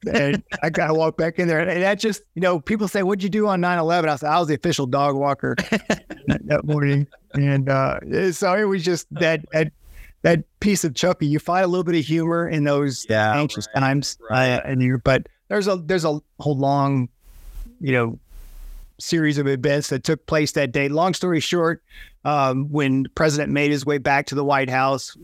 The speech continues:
Speaker 1: later that evening, we married her back up and brought her back and down the shelter. Um, you know, they got back together and went down that night. Only had to come up a few times when there was a few alerts that popped up and there was a unidentified aircraft in the, in the space and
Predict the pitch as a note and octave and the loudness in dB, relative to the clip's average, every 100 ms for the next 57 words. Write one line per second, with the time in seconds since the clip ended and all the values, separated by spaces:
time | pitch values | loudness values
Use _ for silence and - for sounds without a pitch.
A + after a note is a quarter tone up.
0 | - - - - D3 C3+ C3+ C3 C#3 C3 | -18 -18 -12 -2 0 2 2 2 2 2
1 | C3+ B2+ C3 B2+ B2+ C3+ C3 B2+ C#3+ C#3 | 0 0 0 0 2 2 2 0 0 0
2 | C3 B2+ C3+ C3+ B2+ B2 B2+ D3 C3+ C3 | 0 0 0 0 0 -2 0 0 0 0
3 | C#3 C#3 C#3 C3+ - B2+ B2 B2 A#2+ C3 | 0 2 2 0 0 0 0 -2 -2 0
4 | C3 B2+ - C3 C3 C3 B2 A#2+ - - | 0 0 0 0 0 0 -2 -4 -10 -8
5 | B2 A#2+ A#2 A#2 A#2 - - - - A#2 | -2 0 0 -2 -8 -14 -20 -12 -4 -2
6 | A#2 A#2 A#2 - - - - - - - | 2 2 2 -2 -16 -20 -20 -20 -10 -6
7 | A#2 A#2+ - A2+ B2+ C#3 C#3 A#2 B2 A#2+ | -2 -2 -2 0 2 2 0 0 -2 -4
8 | _ - - - - - - - - - | _ -20 -20 -20 -20 -20 -20 -20 -20 -20
9 | - - C#3+ E3 D#3+ E3 F#3 E3+ D#3+ G3+ | -20 -8 -4 -2 2 2 2 0 2 2
10 | F3 F3+ G3 F#3+ F#3 G3 F3 - G#3 G#3 | 2 0 0 0 0 -2 -2 -2 -2 0
11 | F#3+ G3 G#3 F#3+ D#3+ F3 D#3+ D#3+ E3 C#3 | 0 2 0 -2 -2 0 2 2 2 0
12 | D3 - F#3+ F3+ D#3+ F3+ - F3 E3+ - | -2 0 0 2 0 0 -2 -4 -2 0
13 | F3 - F3 G3 - D#3 D3+ D3 C3+ C#3 | 0 0 0 0 0 -2 0 0 -2 -2
14 | C3+ C#3+ D#3 C#3+ D#3+ D#3 D#3+ D3+ D3 D#3 | 0 0 0 0 -2 0 2 2 2 0
15 | - D3 D3+ D3+ D3 C#3+ D3 C#3+ C3+ - | 0 0 0 0 0 0 0 0 -2 -2
16 | D3+ D#3 E3 - B2+ | 0 2 0 -2 0